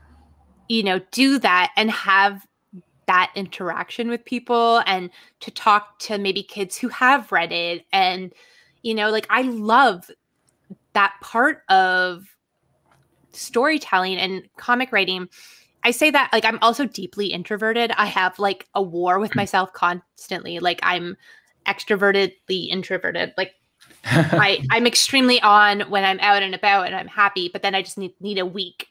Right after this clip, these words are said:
Speaker 1: to, like, not talk to anybody and, like, live in a hole. But, like,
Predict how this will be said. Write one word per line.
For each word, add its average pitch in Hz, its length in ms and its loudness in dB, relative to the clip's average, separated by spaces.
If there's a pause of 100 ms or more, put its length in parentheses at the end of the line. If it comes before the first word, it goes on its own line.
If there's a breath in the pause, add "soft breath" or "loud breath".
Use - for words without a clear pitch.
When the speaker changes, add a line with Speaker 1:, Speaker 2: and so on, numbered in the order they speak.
Speaker 1:
to, 196 120 -6
like, 175 280 -4 (180)
not 185 280 2 (260)
talk - 320 0
to - 100 -4
anybody 175 480 -2
and, 180 200 -8
like, 175 160 -8
live 185 160 0
in 185 60 2
a 180 80 4
hole. 180 360 2 (840)
But, 190 340 6 (840 loud breath)
like, 208 200 2